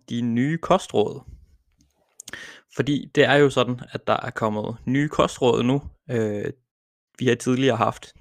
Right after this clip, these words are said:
ti officielle kostråd, der nu er blevet, øh, kogt ned, ændret til syv kostråd, med et, øh, med at man har ligesom tilføjet et nyt fokus deri, som vi skal snakke lidt om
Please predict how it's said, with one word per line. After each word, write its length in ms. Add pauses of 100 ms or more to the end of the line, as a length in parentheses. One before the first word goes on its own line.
ti 300 (180)
officielle 440
kostråd, 680 (420)
der 80
nu 180
er 160
blevet, 600
øh, 380 (400)
kogt 300
ned, 200 (400)
ændret 500 (240)
til 260 (100)
syv 380
kostråd, 640 (600)
med 260
et, 300
øh, 640 (640)
med 140
at 100
man 140
har 80
ligesom 260
tilføjet 560
et 80
nyt 200 (300)
fokus 360
deri, 280
som 160
vi 80
skal 180
snakke 320
lidt 140
om 200